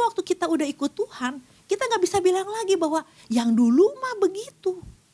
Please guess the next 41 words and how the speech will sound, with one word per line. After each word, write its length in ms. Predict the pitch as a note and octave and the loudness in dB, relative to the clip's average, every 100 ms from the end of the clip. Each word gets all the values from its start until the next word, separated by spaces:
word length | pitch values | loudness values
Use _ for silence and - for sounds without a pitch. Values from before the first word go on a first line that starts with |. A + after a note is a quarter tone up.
| _ _ _ _ _ _ _ _ _ _ _ _ _ _ _ _ _ _ | _ _ _ _ _ _ _ _ _ _ _ _ _ _ _ _ _ _
Jadi 160 | C#4 A4 | 4 4
nggak 160 | A#4+ G#4+ | 2 -2
move 200 | A#4+ - | -4 -4
on. 160 | - C#4+ C4 - - _ _ _ _ _ | -4 -4 -6 -12 -20 _ _ _ _ _
Punya 240 | D#4+ F4 | 0 2
pacar 320 | F4 D#4+ A#4 C5+ | 0 0 0 2
juga 160 | E4 D#4 | 2 2
gitu 160 | G#4+ A4 | 2 0
kan. 240 | G#4 A4 _ _ | -4 -10 _ _
Siapa 240 | - F4+ G4 | -2 0 0
nih 80 | C#4+ | 0
anak-anak 240 | B3 A#3+ A#3+ | -2 -2 0
muda 240 | A3+ G#3+ | 0 0
di 80 | G3 | -2
sini 160 | A3 G#3 | -2 -2
yang 120 | G3 | -2
punya 200 | G3 G3 | -4 -4
pacar? 320 | G3 F3+ F3 - _ _ - | -4 -4 -6 -8 _ _ -2
Kalau 240 | C#4 D#4+ | 2 2
di 80 | C#4+ | 2
gini, 160 | C#4+ E4 | 0 2
gini, 180 | E4+ F4 G4 | 0 0 -4
gini, 40 | F#4+ - - | -8 -16 -10
"Tapi 160 | D#4+ A4 | -4 -2
pacar 320 | F#4 E4+ D#4+ | 0 0 0
saya 240 | D4+ D4 | 2 2
yang 160 | C#4 C4 | 2 4
dulu 320 | B3+ C4 G4+ | 6 6 4
mah 140 | A#4+ G#4+ | 2 2
begitu. 560 | B3+ D#4 F4+ - A4+ - _ _ _ - - | 2 0 -2 -2 -4 -4 _ _ _ -20 -4
Pacar 240 | D4 D#4+ | 0 2
saya 320 | D4+ D#4+ D#4+ | 2 4 4
yang 80 | D#4+ | 2
lama 240 | D4+ D4 F4+ | 0 0 -2
mah 200 | B4 G#4+ | -4 -6
begitu." 320 | D4 A#4 - A#4 - - - _ - | -4 -6 -6 -10 -10 -20 -20 _ -4
Kesel 160 | G4 C#5 A#4+ | 0 2 0
nggak 80 | C#4 A3 | -2 -2
lama-lama? 320 | G3+ G3+ - | -4 -8 -10
Kesel 240 | E4 A4 | -8 -6
lah. 160 | G#4 | -6